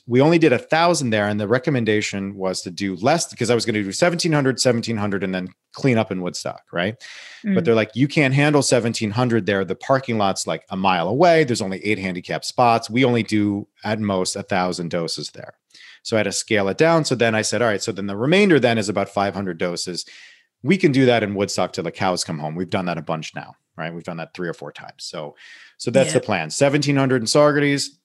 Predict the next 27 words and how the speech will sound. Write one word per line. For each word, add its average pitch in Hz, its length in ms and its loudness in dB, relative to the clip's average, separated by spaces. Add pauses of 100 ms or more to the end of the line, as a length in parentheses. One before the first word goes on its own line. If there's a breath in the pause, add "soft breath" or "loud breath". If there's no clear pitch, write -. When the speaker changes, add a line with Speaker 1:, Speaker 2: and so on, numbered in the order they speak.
(140)
Speaker 1:
Kingston, 120 480 0
and 104 180 -4
then 98 140 -4
Woodstock, 95 680 -2
uh, 82 280 -4 (100)
one 98 200 -8
thousand 90 320 -4
and 82 120 -10
five 78 200 -8
hundred, 73 340 -18 (160)
right? 85 220 -14
So - 80 -12
that's 110 180 -2
the 113 80 -6
plan. - 280 -14 (840 loud breath)
So 127 440 2 (380 loud breath)
we 147 580 4 (440 loud breath)
partnered 135 460 2
with 107 160 0
literally 208 640 6
everybody 110 760 4 (160)
to 123 100 2
get 120 200 6
that 113 140 2
done 101 180 2
in 90 80 -4
Saugerties. 80 680 -4